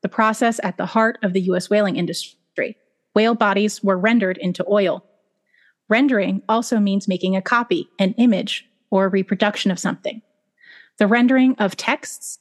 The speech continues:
images, and artifacts from and about the U S whaling industry to a wide public was also one of the industry's central processes before and after its decline,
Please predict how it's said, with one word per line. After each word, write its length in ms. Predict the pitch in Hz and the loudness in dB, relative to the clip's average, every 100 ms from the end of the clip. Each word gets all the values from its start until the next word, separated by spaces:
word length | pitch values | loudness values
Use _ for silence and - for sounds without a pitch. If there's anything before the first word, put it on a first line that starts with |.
| _ | _
images, 500 | 226 240 226 269 277 | 4 4 4 2 0
and 160 | - 196 | -2 0
artifacts 600 | 214 269 - 180 - - | 0 0 0 -2 -4 -10
from 380 | - 220 240 262 | -2 2 4 4
and 120 | 202 | 2
about 320 | 180 190 226 | 2 0 0
the 80 | 220 | 0
U 200 | 202 214 | 0 2
S 180 | 214 214 | 0 0
whaling 280 | 208 202 185 | 0 0 -2
industry 480 | 185 190 175 175 - - | -4 -4 -8 -8 -12 -4
to 100 | - | 0
a 40 | 185 | 2
wide 360 | 190 214 226 | 2 2 0
public 440 | - 220 185 - _ _ _ | 0 0 0 -4 _ _ _
was 120 | 202 | -2
also 320 | - 220 226 202 | 2 0 2 2
one 160 | 202 | 2
of 80 | 190 | 0
the 100 | 202 | 2
industry's 440 | 196 190 - 185 | 2 0 -2 -2
central 280 | - 233 269 | 2 2 2
processes 720 | - 247 262 185 180 175 - - | 2 0 2 -2 -4 -8 -8 -6
before 420 | 190 196 185 196 | -2 0 2 2
and 140 | 202 | 0
after 320 | - 175 185 | 0 -2 -2
its 200 | 190 190 | -4 -4
decline, 480 | - 196 196 165 208 | -4 -2 0 0 -4